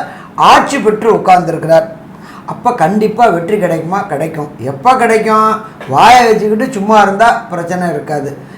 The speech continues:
ஏன்னா ரெண்டு வாக்கு ஸ்தானத்துல சனி, மூணாம் இடத்துல குரு, ராகு, நாலாம் இடத்துல குரு. அப்ப ரொம்ப ஓவர் கான்ஃபிடன்ஸை கொடுத்து, "நான் அதை பண்ணிடுவேன், நான் இதை பண்ணிடுவேன்"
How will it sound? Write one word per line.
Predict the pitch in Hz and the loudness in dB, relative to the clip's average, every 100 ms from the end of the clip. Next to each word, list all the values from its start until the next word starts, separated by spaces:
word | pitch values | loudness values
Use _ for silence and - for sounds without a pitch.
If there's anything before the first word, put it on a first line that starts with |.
| - | -6
ஏன்னா | 170 208 220 | -2 2 2
ரெண்டு | 170 202 202 160 | 2 0 0 2
வாக்கு | 170 190 202 | 2 2 0
ஸ்தானத்துல | 170 180 190 180 190 | 0 0 0 -2 -4
சனி, | 175 180 185 - - - - 196 | -2 -2 -2 -4 -10 -20 -10 -2
மூணாம் | 233 233 214 | 2 4 4
இடத்துல | 208 202 208 190 - - - 139 | 2 2 4 4 4 -2 -12 -2
குரு, | 170 208 196 - | 2 4 4 4
ராகு, | 180 214 196 165 - - - - - - | 6 6 4 0 -4 -14 -20 -20 -20 -4
நாலாம் | 175 226 240 233 | 2 6 6 6
இடத்துல | 214 214 214 202 - - 131 | 4 2 4 4 4 -2 -6
குரு. | 151 214 190 151 - - - - - | 2 6 6 4 -4 -14 -20 -20 -6
அப்ப | 180 240 196 165 - | -2 4 4 4 0
ரொம்ப | 151 220 240 156 | -8 0 2 4
ஓவர் | 196 269 269 226 | 6 6 6 4
கான்ஃபிடன்ஸை | 202 220 208 214 196 196 | 2 0 0 -2 -2 -2
கொடுத்து, | 180 214 214 175 - - | 0 0 0 -4 -6 -6
"நான் | 208 233 233 | 2 4 4
அதை | 254 | 2
பண்ணிடுவேன், | 240 240 233 226 | 0 -4 0 0
நான் | 226 220 | 2 2
இதை | 226 | 2
பண்ணிடுவேன்" | 262 233 233 226 220 220 | 0 0 2 4 4 2